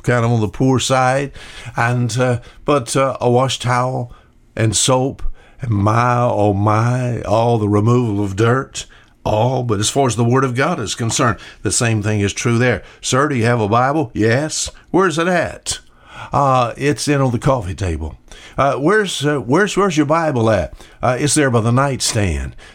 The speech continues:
Just sitting there, is it gonna help you? No, you have to im-, immerse yourself in it, sir. You have to use it. "Now you are clean through the word which I have spoken unto you." There's a bar of soap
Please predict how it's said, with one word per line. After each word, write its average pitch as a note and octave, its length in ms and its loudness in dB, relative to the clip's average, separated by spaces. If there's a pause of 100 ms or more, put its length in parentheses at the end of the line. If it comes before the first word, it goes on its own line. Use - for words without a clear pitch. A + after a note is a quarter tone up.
Just D3+ 300 0
sitting D3+ 340 2
there, C3+ 220 0
is A2 120 -2
it G2+ 120 -2
gonna G#2 220 2
help A2+ 280 2
you? C3+ 240 -2 (140)
No, F#2+ 420 0
you F#2 160 0
have G2+ 140 0
to A#2 80 -2
im-, F#2+ 460 -2
immerse G#2 580 0
yourself F2 480 -4
in F2+ 120 0
it, F#2 160 -4
sir. F#2 460 -4 (500)
You B2 140 2
have A#2+ 280 0
to A2+ 260 0
use A2 480 0
it. D#2+ 160 -4 (240)
"Now C3 140 2
you B2+ 260 4
are A2 60 0
clean D3 800 0 (180)
through B2 220 0
the G2 120 -2
word A#2+ 640 0 (300)
which E2 220 -6
I E2 80 2
have C#2+ 200 -4
spoken G2+ 480 0
unto G#2 220 0
you." G2 360 0 (320)
There's F2 180 -2
a F2+ 80 2
bar A2 320 2
of A2 60 -2
soap D#3 380 0